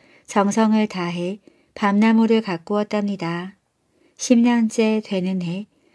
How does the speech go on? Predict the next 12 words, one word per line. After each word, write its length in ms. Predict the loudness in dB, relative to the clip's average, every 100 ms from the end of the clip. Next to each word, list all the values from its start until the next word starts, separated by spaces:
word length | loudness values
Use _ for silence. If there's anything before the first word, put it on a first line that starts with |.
| _ -2
밤나무는 760 | 2 4 4 4 4 4 2
모두 320 | -2 -4 -4
잘 260 | -4 -6 -6
자라서 760 | -6 -6 -6 -6 -6 -6 -8 _ _ -20 _
골짜기는 800 | 2 2 4 2 4 4 2 0
짙푸른 580 | -4 -6 -6 -4 -4
밤나무 560 | -4 -6 -4 0 2 0
골짜기가 640 | 0 -4 -4 -4 -4 -4 -6
되었습니다. 920 | -4 -4 -4 -4 -4 -2 -4 -4 -10 _ _ _ _ _ _ 4
호랑이가 600 | 6 6 4 2 2 0
다녀간 560 | -2 -2 -2 -2 -4
지 420 | -4 -6 -6 -8